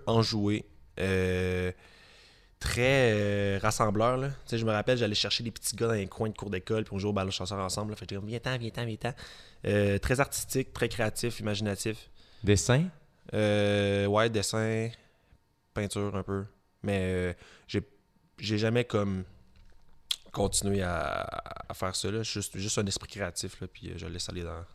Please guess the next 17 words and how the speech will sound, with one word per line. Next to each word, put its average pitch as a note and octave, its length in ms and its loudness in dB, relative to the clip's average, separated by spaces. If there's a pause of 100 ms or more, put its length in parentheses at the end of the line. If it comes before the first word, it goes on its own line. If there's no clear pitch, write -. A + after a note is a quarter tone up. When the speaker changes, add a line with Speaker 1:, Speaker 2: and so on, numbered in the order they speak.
(100)
Speaker 1:
toutes - 120 -10
les G2+ 60 -2
facettes F2+ 340 -8
de F#2 80 -8
ma F2 120 -6
vie, A2 140 -12
mais G#2 240 -6 (680)
ouais, C#3 100 2
j'étais C#3 140 0
de A2+ 60 2
même B2 140 2
comme G2 160 -4
petit - 160 -4
gars. G2 120 -2 (320)
Très B2 120 -2
sportif A#2+ 300 -4
aussi. - 220 -8